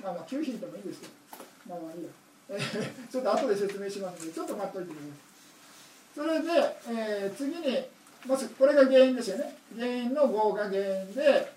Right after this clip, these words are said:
まあ、生命の内側に合掌式っていう物質十八種類を生じさせる。それで、まあ、いつ生じさせるかってことなんです。いつ生じさせるかっていうと、まあ、結晶心の小の長期から、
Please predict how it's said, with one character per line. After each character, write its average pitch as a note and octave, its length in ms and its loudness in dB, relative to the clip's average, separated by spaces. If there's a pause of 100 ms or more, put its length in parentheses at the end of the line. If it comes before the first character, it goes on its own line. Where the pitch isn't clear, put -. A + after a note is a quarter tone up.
ま G#3+ 100 -4
あ、 F#3+ 220 -2
生 A3+ 240 -4
命 F#3+ 200 0
の B3 140 0
内 G#3 220 -4
側 F#3 340 0
に B3+ 200 -6
合 G3+ 180 0
掌 F#3+ 200 -2
式 F3+ 180 -10
っ - 40 -6
て - 120 -12
い G#3+ 40 -2
う G3 60 -2
物 F3+ 140 -6
質 F3+ 180 -12
十 F3+ 140 -4
八 F3+ 100 -2
種 F3 160 -8
類 G#3+ 100 -2
を D#4+ 40 -2
生 F3+ 200 0
じ D#3+ 100 -6
さ D#3+ 140 -12
せ D#3 60 -14
る。 D#3 80 -14 (960)
そ C4+ 100 -2
れ D4+ 140 0
で、 E4 200 6
ま B3 100 2
あ、 - 40 4
い - 100 2
つ A#4 120 -2
生 A3+ 220 6
じ A3 80 -4
さ G3+ 140 0
せ G#3 80 0
る F#3+ 80 2
か F3 120 -2
っ E3+ 40 -8
て - 80 -14
こ E3+ 80 -16
と D#3 60 -16
な - 40 -18
ん D3 80 -18
で - 60 -20 (1800)
す。 - 140 -6
い - 20 0
つ - 0 -
生 C#4+ 140 6
じ - 60 0
さ B3 120 2
せ A#3 80 -2
る A3+ 120 -2
か G#3+ 100 2
っ - 80 -2
て G3+ 60 -8
い F#3+ 100 0
う F#3+ 160 -4
と、 D#4 420 6 (540)
ま A#3 100 -2
あ、 - 40 0
結 C#4+ 220 0
晶 F#4 280 -2
心 A#3 260 -4
の F3+ 140 -4
小 D#4+ 380 0
の B3+ 280 2 (400)
長 - 280 -2
期 - 160 -12
か C3 100 -8
ら、 A#2+ 200 -8